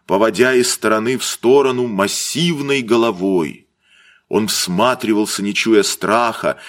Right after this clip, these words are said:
но не решаясь спуститься к ручью, пока на том берегу стоит это.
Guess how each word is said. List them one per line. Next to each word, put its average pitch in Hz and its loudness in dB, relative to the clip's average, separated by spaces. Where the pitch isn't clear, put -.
но 92 -2
не 110 0
решаясь 123 2
спуститься - -6
к - -16
ручью, 123 -2
пока 117 0
на 113 0
том 120 0
берегу 104 -2
стоит 127 -4
это. 120 -2